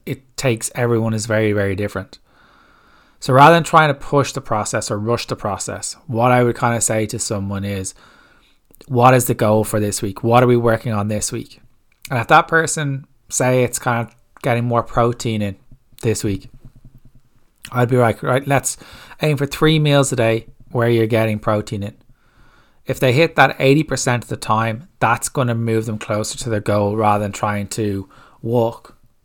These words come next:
protein, fruit, veggie, sleep, water, all these kind of different things. The next one is you need to let go of that actual control. Now, this is not easy. And trying to control the outcome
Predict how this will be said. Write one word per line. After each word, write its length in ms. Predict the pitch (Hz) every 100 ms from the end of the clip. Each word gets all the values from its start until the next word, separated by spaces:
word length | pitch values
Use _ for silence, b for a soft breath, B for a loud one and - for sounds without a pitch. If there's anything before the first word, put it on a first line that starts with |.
| _ _ _ -
protein, 600 | - 120 120 131 110 104 - _ _ -
fruit, 420 | - 131 107 - _ _ 131
veggie, 440 | 123 117 104 95
sleep, 440 | - 139 123 - _ -
water, 400 | 120 120 98 - -
all 220 | 143 135
these 160 | 139
kind 120 | 123 113
of 60 |
different 320 | 110 98 101
things. 400 | - 104 - - - b b b b b b b b b b -
The 80 |
next 260 | 123 156 -
one 120 | 165
is 120 | 151
you 60 | 131
need 380 | 123 120 127 123
to 160 | -
let 240 | 113 110 -
go 240 | 98 101
of 80 | 98
that 160 | 95 95
actual 420 | 92 - - 92
control. 460 | - 92 82 80 - - - _ - - -
Now, 240 | 98 90 _ -
this 220 | 110 117
is 80 | 110
not 200 | 110 98
easy. 380 | 92 85 80 - _ _ _ _ b b b b b b b b b _ -
And 120 | 127
trying 260 | - 147 165
to 60 | 156
control 320 | 156 147 139
the 100 | 127
outcome 540 | 117 127 - 104 95